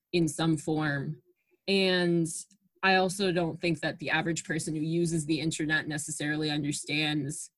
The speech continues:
how many people they're affecting and what their words could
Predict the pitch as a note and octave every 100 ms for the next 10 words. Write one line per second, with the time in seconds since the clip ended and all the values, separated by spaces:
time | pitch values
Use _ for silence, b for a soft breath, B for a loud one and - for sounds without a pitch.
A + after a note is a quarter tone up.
0 | - - F3+ F3 F3 E3 D#3 D#3+ D#3+ D#3
1 | D3 C#3 C#3+ C#3 E3 - F3 E3+ E3 C#3
2 | D3+ D#3 D#3 C#3+ D#3 D3+ - _ - D3+
3 | D#3+ D#3 D3+ D3+ C#3+ D#3 D#3 D3+ C#3 -
4 | - D#3+ C#3+